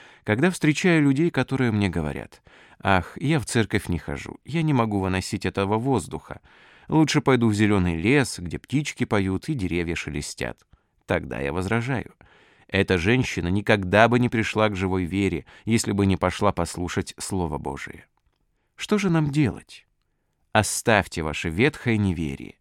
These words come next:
оставьте вашу сомнительную самоправедность, сделайте решительный шаг, порвите с явным грехом,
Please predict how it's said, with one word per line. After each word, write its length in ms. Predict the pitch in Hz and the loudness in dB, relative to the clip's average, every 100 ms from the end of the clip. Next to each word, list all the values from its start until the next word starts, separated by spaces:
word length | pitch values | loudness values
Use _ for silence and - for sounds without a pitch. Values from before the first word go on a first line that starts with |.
| _ _ - - | _ _ -20 -6
оставьте 560 | - 104 - 165 - 135 | 0 0 2 0 2 2
вашу 280 | 120 - 117 | 2 0 -2
сомнительную 840 | - 120 110 117 - 107 104 98 | 2 4 4 2 0 0 0 0
самоправедность, 1160 | - 104 98 - 98 92 76 60 60 - - - _ _ _ - | 0 0 0 0 0 0 -2 -10 -14 -16 -18 -20 _ _ _ -10
сделайте 640 | 107 113 190 190 175 160 | -6 0 4 4 4 4
решительный 640 | 147 139 - 180 160 139 127 | 2 2 0 -2 0 0 0
шаг, 440 | - 123 78 - _ _ _ _ _ | 0 -2 -2 -8 _ _ _ _ _
порвите 640 | 101 98 80 98 123 123 | 0 2 0 0 0 0
с 140 | 117 - | -4 -2
явным 480 | 92 107 107 107 98 | 2 2 2 0 -2
грехом, 560 | 101 - 104 82 67 | -4 -4 -4 -4 -6